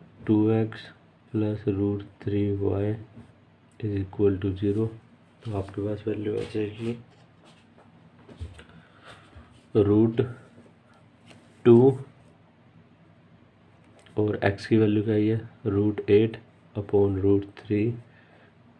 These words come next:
साथ में y plus root three y is equal to zero। तो ये आ जाएगा, एट को टू से multiply कर दोगे, कितना हो जाएगा ये,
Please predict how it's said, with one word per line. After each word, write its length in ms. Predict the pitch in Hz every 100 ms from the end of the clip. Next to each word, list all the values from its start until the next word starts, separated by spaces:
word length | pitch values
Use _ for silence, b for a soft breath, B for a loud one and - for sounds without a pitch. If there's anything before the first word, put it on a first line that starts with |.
| -
साथ 340 | - 107 98
में 160 | 101 101 98
y 260 | 98 98 110 - - - _ _ _ _ _ _ b b b b _ _
plus 340 | - 104 101 101
root 340 | 101 101 101 -
three 280 | - 104 101 98
y 160 | 98 101 107 104 - _ _ -
is 160 | 98
equal 340 | 98 - 101 95
to 140 | 98
zero। 260 | 95 101 110 - B B B - -
तो 60 |
ये 40 | 104
आ 100 | 101
जाएगा, 340 | 98 98 104 123
एट 220 | 104 104 101
को 160 | 113
टू 200 | 104 110 98
से 120 | 110
multiply 540 | 101 95 95 101 92
कर 120 | 90 87
दोगे, 220 | 87 90
कितना 280 | 98 98 98
हो 80 |
जाएगा 280 | 101 98 95
ये, 140 | 104